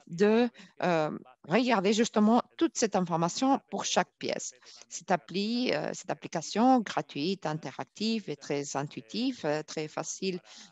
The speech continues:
d'utiliser, est, euh, disponible pour les systèmes Google et Apple, et on peut analyser ou regarder la traçabilité, c'est-à-dire que tous les sys-, l'information du système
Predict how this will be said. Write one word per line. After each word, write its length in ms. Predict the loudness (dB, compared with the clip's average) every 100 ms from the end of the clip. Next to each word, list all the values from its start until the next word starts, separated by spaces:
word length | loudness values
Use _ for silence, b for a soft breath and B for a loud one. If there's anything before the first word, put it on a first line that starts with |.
| -6
d'utiliser, 640 | -4 -4 -4 0 0 0 -4
est, 720 | -4 -2 -2 -2 -4 -8 -8
euh, 100 | -6 -6 -8
disponible 800 | -6 -6 -2 2 2 2 0 0 -2 B B B -20 _ _ _ -20 _ -16 -8
pour 120 | -2
les 120 | -2
systèmes 480 | 0 -2 2 4 4
Google 440 | 2 0 0 0 -2
et 300 | -4 -4 -2
Apple, 380 | -2 -2 -2 -2 -2 B B B 2
et 180 | 4 4 4
on 140 | 4
peut 340 | 4 2 2 0 _ _ _ _ _ -20 _ _ _ _
analyser 800 | 0 0 -2 -2 0 2 4 2
ou 140 | 2
regarder 480 | -2 -2 -2 -2 -2
la 120 | -2
traçabilité, 800 | -4 -4 -2 -4 -4 -8 -6 -8 -8
c'est-à-dire 640 | -10 -6 -4 -2 -2 -4
que 260 | 0 2 2 -2 B B _
tous 140 | -2 0
les 100 | 0
sys-, 320 | -2 -6 -8 -4
l'information 580 | 0 2 4 2 2 0
du 80 | 0
système 760 | -2 -6 0 2 2 2 0